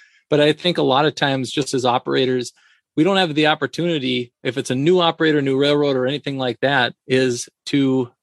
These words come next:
kind of get to know the railroad. So that's how you get to know the railroad, just like you get to know another person. And I think a lot of times, you know, we're not on this group. And, you know, I know in the future, hopefully we'll have the opportunity to,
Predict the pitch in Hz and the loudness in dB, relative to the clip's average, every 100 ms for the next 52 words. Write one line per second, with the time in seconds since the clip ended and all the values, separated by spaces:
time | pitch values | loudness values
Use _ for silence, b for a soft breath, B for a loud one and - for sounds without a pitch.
0 | _ _ _ - - 185 165 120 151 - | _ _ _ -12 -2 -2 0 0 -2 -2
1 | 131 120 127 135 120 117 143 123 104 104 | -2 0 0 0 0 0 0 0 -4 -10
2 | - - - - 135 143 - 151 139 135 | -14 -10 -2 2 2 0 0 0 0 0
3 | 123 180 180 165 156 127 143 165 120 135 | 0 -2 0 -2 0 2 2 2 0 -4
4 | - 131 127 127 135 - 131 123 127 127 | -6 -6 -4 -4 -4 -2 0 2 2 -2
5 | - 143 143 - - _ _ _ _ _ | -2 -2 -2 -4 -14 _ _ _ _ _
6 | - 127 127 - 123 196 202 143 123 131 | 0 0 0 0 -2 -2 -2 0 2 2
7 | 151 131 139 127 123 117 - b b _ | 2 -2 -2 -2 -2 -6 -14 b b _
8 | - 135 135 147 165 165 170 160 156 151 | 0 2 2 2 2 2 2 2 2 -2
9 | - - 165 156 135 131 123 - 127 123 | -2 -2 -2 0 -2 -2 -4 -6 -4 -2
10 | 131 135 147 127 - 156 - 156 127 143 | -2 -2 -6 -4 -2 -2 -2 -4 -2 -4
11 | 147 147 143 127 127 139 131 131 123 - | -4 -2 -2 -2 -4 -2 -2 -4 -6 -8
12 | 139 135 120 120 | -6 -4 -2 -2